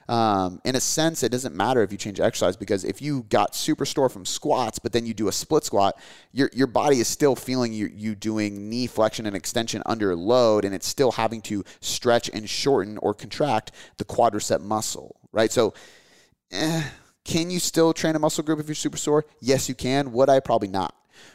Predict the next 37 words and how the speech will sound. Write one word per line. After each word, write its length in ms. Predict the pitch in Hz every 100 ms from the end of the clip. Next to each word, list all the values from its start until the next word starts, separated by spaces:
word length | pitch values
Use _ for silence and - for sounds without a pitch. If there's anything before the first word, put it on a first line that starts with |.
| -
Right? 240 | 107 104
There's 160 | 120 127
no 80 | 143
reason 340 | 113 117 104
to. 100 | 95
And 60 | 107
this 140 | 151
is 120 | 165 151
why 160 | 131
sometimes 380 | - 127 123 117
full 160 | - 110
body 320 | 101 104 85
exercises 360 | 95 - 101
aren't 300 | 95 98 104
the 80 | 95
best, 440 | 90 101 101 - -
because 260 | 110 107
if 100 | 107
you're 100 | 127
getting 180 | 135 127
super 300 | - 135 -
sore, 360 | - 117 135 156 - -
you're 120 | - 120
either 260 | 143 139
doing 280 | 101 131 123
too 260 | - - 170
much 260 | 160 -
volume 360 | 113 117 131 120
on 160 | 101
one 240 | 92 110 110
muscle 320 | 98 104 127
group 240 | 123 135 -
in 220 | 117 127
that 220 | 131 -
full 160 | 135 123
body 180 | 131
session, 380 | 135 143 131 139